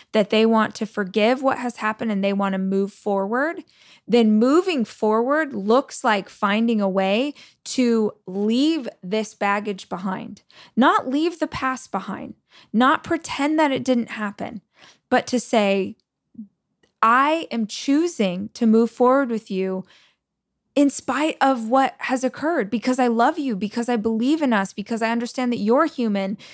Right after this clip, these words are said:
because, because whatever." But if someone is saying that, but their actions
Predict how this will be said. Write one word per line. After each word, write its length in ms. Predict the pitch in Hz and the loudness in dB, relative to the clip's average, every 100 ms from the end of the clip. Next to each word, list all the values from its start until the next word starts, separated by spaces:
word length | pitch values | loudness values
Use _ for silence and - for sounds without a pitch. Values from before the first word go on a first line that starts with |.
| - _ | -20 _
because, 480 | 262 202 254 277 233 | 0 0 0 0 0
because 760 | 185 226 240 254 262 240 208 - _ | -4 -6 0 2 4 2 -4 -16 _
whatever." 800 | 208 254 262 320 349 202 143 - _ _ _ _ _ _ _ _ _ | 2 4 6 6 4 2 0 -6 _ _ _ _ _ _ _ _ _
But 180 | - 277 | 0 2
if 140 | 254 | 2
someone 560 | - - 294 359 370 311 | -2 -2 0 0 -2 0
is 160 | 240 - | -2 -4
saying 800 | - - 330 440 427 302 202 | -6 -2 0 0 -2 0 0
that, 320 | 190 143 - - _ _ _ _ _ | 0 -2 -4 -14 _ _ _ _ _
but 180 | 262 254 | 0 4
their 240 | 254 - - | 4 2 0
actions 1000 | 247 294 330 - 269 214 196 196 - | 0 0 -2 -4 0 0 -2 -4 -8